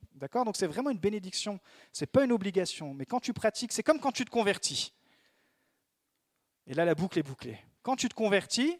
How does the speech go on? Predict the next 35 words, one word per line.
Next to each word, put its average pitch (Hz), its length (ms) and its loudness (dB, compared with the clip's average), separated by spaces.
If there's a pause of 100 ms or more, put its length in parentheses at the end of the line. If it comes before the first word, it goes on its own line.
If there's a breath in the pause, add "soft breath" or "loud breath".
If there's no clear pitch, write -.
(120)
qu'est-ce - 180 -2
qui 190 80 -6
se - 100 -8
passe ? - 400 -8
T'es 143 120 -4
consacré 240 540 0
à 147 60 -2
Dieu. 120 240 -8 (1500)
Oui, 269 180 6 (340)
mis 202 200 2
à 202 40 6
part, 220 320 2
consacré, 139 440 -8
ça 123 120 -8
veut 120 80 -8
dire. 117 240 -14
Donc 135 140 -10
tu 139 120 -6
es 135 40 -2
mis 185 160 0
à 175 80 4
part. 143 240 2
Mais 202 100 8
est-ce 262 120 6
que 240 60 2
t'es 226 160 2
parfait ? 175 440 2 (1200)
Ah 147 100 -16
bah 160 120 -10
non, 160 340 -2
quand 135 80 -12
tu - 100 -14
regardes 139 200 -6
ton 139 140 -10
voisin, 185 420 0